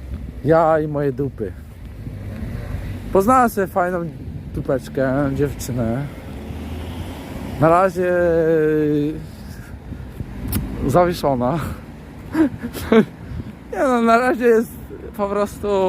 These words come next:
No co, no, sprawa rozwojowa, już mówiłem, kurwa. Nie mam dziewczyny, mogę robić co, co, co chcę. A później, nie wiem, zobaczymy. <laughs> Ej, kurwi, ziołem, nie?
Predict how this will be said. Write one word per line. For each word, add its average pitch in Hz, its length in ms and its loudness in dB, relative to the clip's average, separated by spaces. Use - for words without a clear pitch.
No 214 120 -2
co, 285 240 6
no, 240 140 4
sprawa 269 420 2
rozwojowa, 247 680 4
już 190 180 -2
mówiłem, 196 580 0
kurwa. 135 520 -2
Nie 214 120 6
mam 233 160 4
dziewczyny, 160 580 0
mogę 175 260 0
robić 180 320 0
co, 170 80 -4
co, 160 180 -10
co 151 180 -4
chcę. 117 380 -4
A 175 480 4
później, 220 520 -2
nie 233 260 -6
wiem, 143 200 -2
zobaczymy. 139 560 0
<laughs> 123 180 6
Ej, 202 140 8
kurwi, 254 380 4
ziołem, 202 440 4
nie? 247 180 0